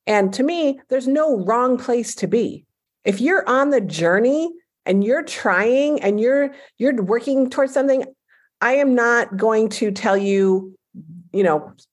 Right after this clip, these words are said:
you're not where you need to be. So, because to me, it's, it's a journey. And first, mentally, people have to decide that they want to commit to it. And that you can't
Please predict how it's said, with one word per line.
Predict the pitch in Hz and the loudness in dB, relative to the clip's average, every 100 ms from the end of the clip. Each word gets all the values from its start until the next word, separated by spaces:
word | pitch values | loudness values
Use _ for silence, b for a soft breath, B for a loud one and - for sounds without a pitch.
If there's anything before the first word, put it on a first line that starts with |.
| _ - | _ -16
you're | 175 185 202 | -10 -2 0
not | 190 196 180 | 2 2 2
where | 190 | 0
you | 175 | 0
need | 170 156 | -2 -4
to | 147 | -4
be. | 117 - - b b b _ - - | -6 -8 -16 b b b _ -14 -10
So, | 190 254 220 202 - | -2 2 2 2 0
because | 190 233 254 254 | 0 2 2 2
to | 285 | 2
me, | 302 294 - | 2 2 2
it's, | 233 - - | -2 -4 -6
it's | 226 226 | -2 0
a | 233 | 0
journey. | 190 208 269 196 160 | 0 0 2 2 0
And | 196 190 190 B B - | 0 -2 -6 B B -4
first, | 277 349 | -2 0
mentally, | 233 226 294 311 247 | 0 2 2 2 0
people | 202 220 220 | 0 0 0
have | 226 214 | 0 -4
to | |
decide | 190 190 - 196 | -4 -2 0 0
that | 202 190 | 0 0
they | 180 | -2
want | 160 170 - | 0 0 -2
to | - | -4
commit | 196 196 156 - - | -4 -2 0 -2 -2
to | 190 147 | 0 2
it. | 127 - B B | 0 -2 B B
And | - 202 | -2 2
that | 247 320 - - | 2 0 -4 -14
you | - 175 208 | -18 -10 -10
can't | - 311 269 - | -6 -2 -2 -4